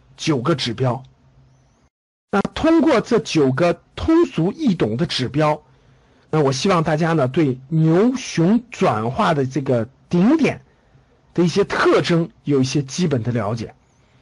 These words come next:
那这九个指标呢，涉及到了一些基本的概念，这些概念呢，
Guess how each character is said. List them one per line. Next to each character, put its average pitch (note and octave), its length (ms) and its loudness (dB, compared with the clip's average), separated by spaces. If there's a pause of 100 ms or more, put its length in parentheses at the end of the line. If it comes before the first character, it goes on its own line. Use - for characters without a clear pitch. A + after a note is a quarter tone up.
(1400)
那 B3 60 0
这 D4+ 120 0
九 B3 140 2
个 C#4 80 2
指 E3 160 -2
标 A3+ 240 2
呢， G3 160 2
涉 D4+ 300 0
及 G3 100 -2
到 G#3 140 2
了 E3 60 0
一 - 20 -2
些 G3 160 0
基 C#4+ 180 -2
本 D#3 160 0
的 D#3 80 0
概 C#4+ 260 2
念， B2 220 -2 (480)
这 A#3+ 100 -6
些 C#4 100 2
概 D#4+ 180 2
念 G3+ 220 2
呢， C#3+ 260 0